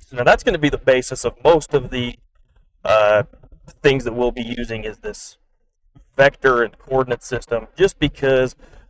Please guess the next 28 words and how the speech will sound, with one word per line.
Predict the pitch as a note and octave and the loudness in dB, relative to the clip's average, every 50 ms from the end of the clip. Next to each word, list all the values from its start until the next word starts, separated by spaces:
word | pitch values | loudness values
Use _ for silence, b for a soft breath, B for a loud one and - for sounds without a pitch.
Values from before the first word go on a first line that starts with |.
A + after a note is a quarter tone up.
| b _ _ | b _ _
when | - - - A#2 A#2 | -20 -8 -6 -4 -4
a | A2 | -4
bullet's | - - G3+ B3 G3+ D3+ - | 2 4 6 6 6 4 2
flying | - - D#3 D3 C#3 C#3 C3 | -2 2 4 4 4 4 2
through | - - - B2+ B2+ | -2 -8 -8 -6 -6
the | B2 A#2+ A#2+ A2+ | -4 -2 0 2
air, | A#2 A#2 A#2 A#2 A#2 A#2 - _ _ _ _ _ _ _ _ _ _ _ _ - A#2+ - | 2 2 2 2 -2 -6 -8 _ _ _ _ _ _ _ _ _ _ _ _ -16 -12 -4
there's | C3 C3 C3 A#2+ A#2 | -2 -2 -2 -2 -4
really, | C3 D#3+ F#3 G3 F#3 E3 D3 | 0 4 4 4 6 4 4
that's | C3+ D#3+ D#3+ - - | 6 4 4 4 0
gonna | - C#3+ C3+ | -6 -6 -4
be | C3 C3+ | -6 -6
the | - G#2+ | -8 -8
best | - - B2 B2 A#2+ - - | -2 2 2 2 2 0 -8
way | B2 A#2 A#2+ A2 A2+ A2+ G#2+ - _ _ _ _ _ _ _ _ _ _ _ | -4 -2 -2 0 -2 -4 -6 -8 _ _ _ _ _ _ _ _ _ _ _
to | _ A2+ G#2 | _ -8 -8
show | - - - - C3+ B2 A#2+ A#2 A2+ | -6 -8 -2 2 4 6 6 6 4
which | A2 A2 B2 B2 G#2+ - - - | 2 0 -2 -4 -4 -4 -10 -10
direction | - A#2 A2+ C3 D3 D#3 - - D3 C#3+ | -8 -2 4 4 4 4 4 -2 -4 -4
the | C#3 C3+ | -4 0
bullet's | C3+ C#3+ C3+ C3+ C3 - - | 2 4 4 4 2 0 -4
moving, | B2+ C3 C#3 C3+ B2+ C3 B2 B2 A#2+ | -4 -4 -2 -2 -4 -4 -6 -6 -6
which | A#2+ A#2+ - - | -6 -8 -6 -4
way | A#2 A#2 | -6 -6
the | A#2 A#2+ | -6 -6
forces | - - D3 D3 D3 - - C3 B2 | -14 -4 -2 0 0 0 -4 -10 -8
are | A#2+ A#2 A#2+ | -2 0 2
acting, | A#2+ A#2+ A#2 - - - A2+ | 2 2 0 -2 -10 -18 -20